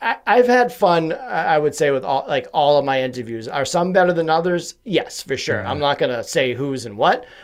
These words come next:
Speaker 1: but I definitely have my favorites. Like, uh, if I had a bunch of children, I'm like, "Yeah, he's my favorite."
Speaker 2: Yeah. Dane was great. Um,
Speaker 1: Yep.
Speaker 2: Felicity, I listened to most of it, uh, 'cause it was, it's still something that even though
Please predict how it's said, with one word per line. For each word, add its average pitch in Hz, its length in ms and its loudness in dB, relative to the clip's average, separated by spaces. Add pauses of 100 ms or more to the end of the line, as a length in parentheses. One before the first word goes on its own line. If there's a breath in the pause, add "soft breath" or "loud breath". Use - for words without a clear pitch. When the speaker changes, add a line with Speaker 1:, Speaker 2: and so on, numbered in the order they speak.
Speaker 1:
but 147 100 2
I 139 60 2
definitely 185 280 4
have 156 160 4
my 127 140 0
favorites. 143 520 0
Like, 110 280 -6
uh, 113 260 -2
if - 60 -12
I 131 80 0
had 127 100 0
a 123 60 -2
bunch 131 240 -4
of - 60 -18
children, 156 360 2
I'm 101 80 -10
like, 101 160 -12
"Yeah, 95 120 -16
he's 120 180 -14
my 113 100 -12
favorite." - 400 -20 (220)
Speaker 2:
Yeah. 117 540 0 (560 loud breath)
Dane 175 320 4
was 165 180 6
great. 135 520 2
Um, 123 540 4
Speaker 1:
Yep. 131 300 -4
Speaker 2:
Felicity, 156 500 4
I 135 80 4
listened 143 380 2
to 131 60 4
most 123 480 2
of 143 120 2
it, 156 220 4 (200)
uh, 120 280 0
'cause 127 240 0
it 123 140 2
was, 127 260 2
it's 139 240 2
still 160 320 4
something 151 480 4
that 131 180 4
even 143 360 6
though 135 360 4